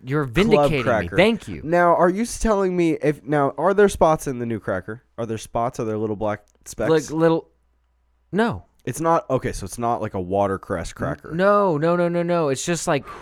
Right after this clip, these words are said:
Speaker 1: it's like literally like a piece of cardboard.
Speaker 2: Wafer thin.
Speaker 1: Like, like, but
Speaker 2: It's
Speaker 1: it
Speaker 2: not
Speaker 1: looks
Speaker 2: a saltine.
Speaker 1: No.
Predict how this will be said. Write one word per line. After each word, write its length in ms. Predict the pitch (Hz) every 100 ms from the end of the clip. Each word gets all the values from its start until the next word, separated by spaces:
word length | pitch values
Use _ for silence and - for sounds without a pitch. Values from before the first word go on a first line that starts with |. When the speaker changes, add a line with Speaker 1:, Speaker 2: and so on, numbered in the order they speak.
| -
Speaker 1:
it's 240 | 147 -
like 260 | 151 143 -
literally 600 | 143 165 180 180 165 160
like 380 | 143 127 113 -
a 280 | 110 95 87 - - - - -
piece 240 | - -
of 180 | - -
cardboard. 720 | - 151 135 113 101 80 67 -
Speaker 2:
Wafer 340 | 123 123 -
thin. 300 | 110 110 92
Speaker 1:
Like, 360 | 131 131 - - - _ _ -
like, 280 | 127 120 98
but 100 | 147
Speaker 2:
It's 120 | 143
Speaker 1:
it 20 | 233
Speaker 2:
not 160 | 233
Speaker 1:
looks 120 | 190
Speaker 2:
a 40 | 226
saltine. 480 | 208 - 294 - 87 _ _ _ _ -
Speaker 1:
No. 640 | 143 240 285 254 87 -